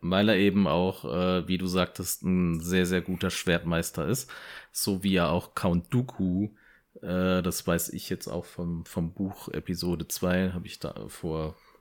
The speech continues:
vielen Jahren mal gelesen. Da stand extra drin, dass der Dau-, Count Dooku,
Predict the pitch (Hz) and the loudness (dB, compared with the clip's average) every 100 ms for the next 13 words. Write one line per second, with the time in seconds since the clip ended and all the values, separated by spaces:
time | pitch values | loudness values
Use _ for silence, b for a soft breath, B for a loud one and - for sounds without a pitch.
0 | b _ _ _ - - 123 95 82 82 | b _ _ _ -8 -2 2 4 4 2
1 | 85 90 87 87 90 92 101 - B B | 2 0 0 0 2 0 0 -6 B B
2 | B 95 113 117 92 101 - - 95 - | B 4 6 6 4 2 -2 -2 -4 0
3 | 107 95 - 85 90 87 - - - - | 0 0 0 -2 2 0 -2 -14 -10 2
4 | 107 92 - 131 - 92 92 87 | 4 4 -2 -2 -2 -2 -2 -4